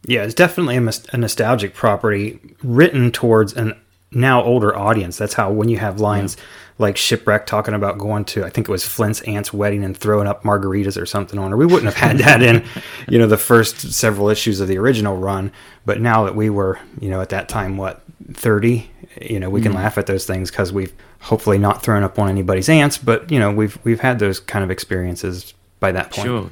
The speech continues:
Speaker 2: Yeah, no, that's a, that's a very interesting, uh, in-, interesting observation. You're right, that, that's definitely not, not the sort of thing that would have been referenced in the, in the original run, and, and is more of a, a wink to the kind of experiences of a, a more mature audience.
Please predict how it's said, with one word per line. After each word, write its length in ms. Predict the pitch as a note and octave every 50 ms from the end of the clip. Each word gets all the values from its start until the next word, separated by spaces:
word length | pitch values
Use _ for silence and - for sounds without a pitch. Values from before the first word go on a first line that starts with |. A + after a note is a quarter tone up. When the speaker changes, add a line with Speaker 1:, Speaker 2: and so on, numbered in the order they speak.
| - -
Speaker 2:
Yeah, 180 | B2 B2 B2
no, 140 | A2+ A2 A2 G#2+
that's 160 | G#2 - -
a, 100 | A2+ G#2+
that's 220 | A2+ A#2 - -
a 40 | A2
very 280 | G2 A2+ A2 G#2+ G#2 G2
interesting, 580 | F#2+ G2 - G2 F#2+ - - - G2 F#2 F#2
uh, 180 | F#2+ F#2 F2+ F2 - _ _ _ _
in-, 220 | - G#2 G2+ G2 G2 -
interesting 400 | A2+ G2 G2+ G2 - - G#2 G2
observation. 680 | F#2+ - - F#2 F#2+ F#2+ F#2+ F#2 - - F2+ E2+ D#2+ _ _
You're 140 | - G#2 G#2
right, 260 | G#2 G2+ G2 - -
that, 240 | - F#2 F2+ - -
that's 300 | - F#2+ - - - -
definitely 460 | - A2+ F#2+ - - - - F#2+ F#2+
not, 260 | F#2+ F#2+ F2+ - - _ - - - - _ _ _
not 160 | - G2+ G2 -
the 60 | -
sort 200 | - - G2+ -
of 60 | -
thing 220 | - F#2+ F#2 F2
that 160 | F2+ F2+ - F#2+
would 120 | F2+ -
have 120 | - -
been 180 | - F#2 E2+ F2
referenced 500 | F2 F2 - - - E2+ E2 - - -
in 200 | F#2 F2 E2+ E2+
the, 260 | F2 E2+ E2+ E2+ - -
in 140 | G2 F2+
the 80 | F2 F2+
original 340 | F#2+ F#2 D#2 F2 F2 F2 E2+
run, 280 | F2 F2+ F2+ F2 F2
and, 180 | F2 E2+ E2+ E2+ _ _ _ _ _ _ _
and 140 | F#2+ G2+ F#2+
is 140 | F2+ E2 G2+
more 240 | G2+ G2 F#2 F2+ F2+
of 80 | F2
a, 240 | F#2 F2 F2 F2 -
a 100 | - F#2
wink 300 | F#2 F2 F#2 F2 - -
to 100 | - G2+
the 80 | - F2
kind 200 | - G2 F#2+ F#2
of 60 | E2+
experiences 720 | E2+ - - - - F#2 F2+ F2 F2 - - - F2+ E2 F2
of 100 | E2+ E2+
a, 220 | F2 E2+ E2+ - _ _ _ _ _ _ _
a 80 | - F#2+
more 260 | F2 F2+ F#2 F#2+ F#2
mature 640 | F2+ F2+ - - - G#2 G2 F#2 F2+ F2+ E2+ F2 F2 - _ _ _ -
audience. 600 | G#2+ A2 A2+ A2 F#2+ E2 D#2 - - - -